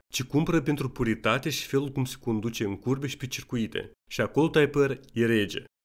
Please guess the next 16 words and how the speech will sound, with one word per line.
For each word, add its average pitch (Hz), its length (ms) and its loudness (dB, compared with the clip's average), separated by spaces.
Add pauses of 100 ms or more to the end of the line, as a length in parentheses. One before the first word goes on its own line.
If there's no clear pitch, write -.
(160)
Trebuie 190 260 6
de 185 80 8
menționat 139 440 4
că 160 80 0
noul 139 220 4
Civic 139 340 -2
are 131 180 6
raportul 127 500 2
de 110 100 -2
putere-greutate 110 1120 2
mai 123 160 4
bun 127 260 2
decât 127 180 0
la 110 120 0
generația 107 460 0
anterioară 107 600 2